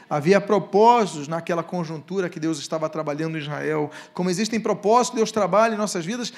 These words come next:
porque muitas vezes nós não ouvimos a resposta às nossas orações. Nós oramos, a cura não vem.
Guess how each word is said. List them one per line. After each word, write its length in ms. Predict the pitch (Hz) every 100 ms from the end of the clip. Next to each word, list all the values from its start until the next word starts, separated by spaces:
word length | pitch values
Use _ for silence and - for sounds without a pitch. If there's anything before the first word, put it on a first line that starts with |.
| -
porque 180 | 190 226
muitas 320 | 240 262 226
vezes 200 | 170 240
nós 180 | 226 233
não 100 | 254
ouvimos 380 | 262 202 269 247
a 40 |
resposta 440 | 247 247 262 247 262
às 40 |
nossas 280 | 240 240 214
orações. 760 | 240 240 - 214 277 262 - _ _ _ _ _ _ _ _ _ _ _ _ _ _
Nós 240 | 196 214
oramos, 460 | 233 233 269 285 233
a 80 | 226
cura 240 | 226 240
não 140 | 233 190
vem. 440 | 202 226 233 220